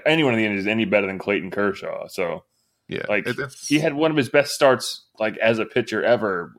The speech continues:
Speaker 1: uh, his last time out against the Braves, and until he does that for, unt-, until he basically pulls a Corey Kluber plus Madison Bumgarner in the, in the World Series back in, what was it, twenty fourteen or whatever,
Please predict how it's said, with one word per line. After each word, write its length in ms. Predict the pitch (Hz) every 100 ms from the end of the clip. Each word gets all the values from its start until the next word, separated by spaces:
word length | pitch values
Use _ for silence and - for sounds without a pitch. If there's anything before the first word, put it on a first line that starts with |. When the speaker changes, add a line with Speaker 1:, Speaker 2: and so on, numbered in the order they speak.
| _
Speaker 1:
uh, 300 | 90 92 87
his 120 | 92 95
last 300 | 101 98 -
time 180 | 101
out 300 | 104 101 80
against 360 | 87 98 85 -
the 240 | 92 90 90
Braves, 440 | 95 98 98 -
and 200 | 92 90 - _ _ _ _ _ _ _ _ _ _ _
until 300 | 110 - 151
he 100 | 135
does 300 | 120 127 120
that 240 | 110 113 -
for, 300 | 110 104 - -
unt-, 160 | 123 160 175
until 200 | 175 233
he 60 |
basically 460 | 156 139 131 123 123
pulls 500 | 113 127 117 110 101 -
a 80 | 98
Corey 340 | - 131 120
Kluber 480 | 110 123 107 101 76 _ _ _
plus 800 | - 120 123 143 135 - - -
Madison 420 | 113 120 120 120 104
Bumgarner 600 | 120 120 110 104 104 101
in 100 | 98
the, 260 | 95 90 -
in 60 | 101
the 80 |
World 280 | 98 101 95
Series 400 | - 110 101 92
back 200 | 92 90
in, 80 | 92
what 100 | 95
was 80 | -
it, 80 | -
twenty 180 | 98
fourteen 380 | 92 98 - 104
or 60 | 101
whatever, 340 | 92 87 87